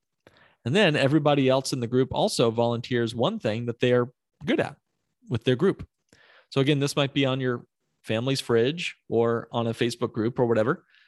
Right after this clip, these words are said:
somewhere where it helps cultivate values of honor and gratitude and self-sacrifice for the larger community. And when you do this, it builds a sense of gratitude, reinforcing what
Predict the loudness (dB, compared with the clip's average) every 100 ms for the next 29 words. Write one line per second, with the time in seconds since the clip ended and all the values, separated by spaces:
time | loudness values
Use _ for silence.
0 | _ -2 0 2 4 4 2 2 0 -4
1 | -4 -2 -2 0 2 0 -4 _ -6 -2
2 | 0 2 2 0 -4 -4 -2 0 -2 -4
3 | _ -8 -4 2 4 2 2 4 4 2
4 | -4 -6 -2 0 0 2 -2 -2 -2 -2
5 | -2 -6 -4 0 2 2 -2 -6 -4 -2
6 | -4 -8 _ _ -20 -20 _ _ _ _
7 | -2 2 4 2 2 2 0 2 2 2
8 | -2 -4 -2 0 0 -2 -2 -4 -2 -2
9 | 0 0 0 -2 -6 -2 2 2 2 2
10 | 2 2 -4 -6 -12 _ _ _ _ 2
11 | 2 0